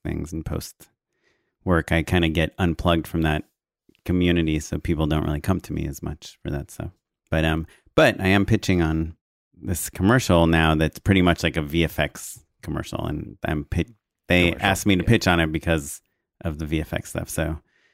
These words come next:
Speaker 1: it's, like, a commercial that we would do, make, like, seventy percent in post, you know? But yeah, I guess, like,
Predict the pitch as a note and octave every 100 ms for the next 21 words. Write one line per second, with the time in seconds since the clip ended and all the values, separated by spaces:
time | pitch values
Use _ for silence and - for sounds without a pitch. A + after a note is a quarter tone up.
0 | _ _ - - E2 D#2+ - G#2 - F#2+
1 | E2 E2+ D#2+ E2+ D#2 D2+ D#2 D2+ E2+ D#2+
2 | - D#2 E2 - _ _ - - D#2+ D#2
3 | - D2 - D#2+ - D#2 D2+ - - -
4 | - _ _ - - - - _ _ _
5 | _ - C3+ D#3 E2+ D2 - _ _ _
6 | _ _ _ _ G2 G2 A2 A2 - -
7 | _ _ _ _ _ _ _ _ - F#2+
8 | - -